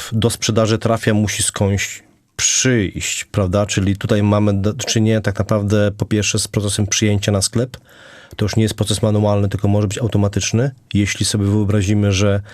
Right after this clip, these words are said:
e, sklep tak naprawdę jest końcowym etapem. Gdzieś produkt, który my kupujemy, został wyprodukowany, najprawdopodobniej gdzieś został przepakowany w jakimś może większym centrum, e, logistycznym. Więc jeżeli ten produkt dostał tą etykietę na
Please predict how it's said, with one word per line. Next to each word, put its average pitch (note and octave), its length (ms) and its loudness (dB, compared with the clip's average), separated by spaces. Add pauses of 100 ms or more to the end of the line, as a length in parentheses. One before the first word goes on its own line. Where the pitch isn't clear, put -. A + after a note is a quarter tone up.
(220)
e, G#2 140 0
sklep - 240 -2
tak D3+ 140 0
naprawdę C3+ 280 2
jest A#2 100 0
końcowym A2+ 460 2
etapem. G2+ 460 0
Gdzieś G2+ 440 -2
produkt, A#2 340 -2
który A2 280 0
my A2 140 2
kupujemy, A2+ 460 2
został G2+ 260 -2
wyprodukowany, B2 720 0 (520)
najprawdopodobniej A#2 720 2
gdzieś G#2 200 2
został G#2+ 260 0
przepakowany C3 640 0
w - 20 -2
jakimś A2+ 300 -2
może A2+ 500 0
większym A2 440 0
centrum, A2 520 2 (460)
e, A2 560 4
logistycznym. B2 720 2
Więc A#2+ 260 2
jeżeli B2+ 380 0 (380)
ten B2 240 2
produkt B2 440 0
dostał A#2+ 480 2
tą - 180 -2
etykietę A#2+ 500 0
na G#2+ 460 2